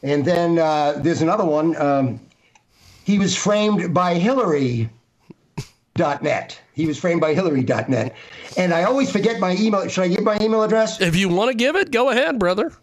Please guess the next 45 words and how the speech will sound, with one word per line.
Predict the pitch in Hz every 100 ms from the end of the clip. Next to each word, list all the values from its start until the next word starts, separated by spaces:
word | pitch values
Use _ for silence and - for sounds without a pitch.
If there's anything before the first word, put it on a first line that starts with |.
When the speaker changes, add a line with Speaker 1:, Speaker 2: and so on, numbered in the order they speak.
| _ -
Speaker 1:
Yeah, | 202 - -
and | 170 190 180
I, | 175 170
I | 180
can't | 180 214
remember | 202 185 185
the | 156
other | 165 165
ones | 151
that | 151 139
are |
connected | 139 147 151 143
with | 131
the | 131
video. | 139 131 127
So, | 123 131 117 - - -
uh, | 147
homefield | 151 208 208 214 202 180
at | 151
comcast | - 160 160 156 147 143 - -
dot | 151 135 - 135
net. | 139 110 - -
Homefield, | - 196 185 190
Speaker 2:
Fantastic. | 180
Speaker 1:
just | 120 165
like | 151 139
as | 139 120
in | 127
sports. | 117 - 113 98 - - - - - - -
Speaker 2:
Fantastic. | 160 160 180 180 - 104 - - -
So, | - - 277
Speaker 1:
So | 277 220
before | 220
I | 180
go, | 208 170
I | 147
wanna, | 147 156 165
Speaker 2:
yes. | 233 170
Speaker 1:
it |
was | 151 151
a, |
it |
was | 147 147
a |
real, | 156 180 165